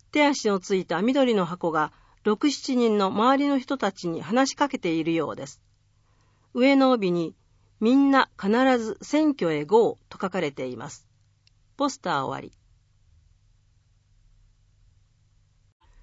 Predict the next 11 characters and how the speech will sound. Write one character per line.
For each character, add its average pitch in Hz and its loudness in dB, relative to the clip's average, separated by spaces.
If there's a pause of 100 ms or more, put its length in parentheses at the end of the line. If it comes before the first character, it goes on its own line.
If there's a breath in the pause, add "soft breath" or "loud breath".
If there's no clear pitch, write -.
(300)
七 240 2
十 160 -4
八、 156 -10 (480)
人 262 2
口 262 -2
と 247 2
世 247 -2
帯 220 0
数 156 -8
ほ - -8
か。 123 -6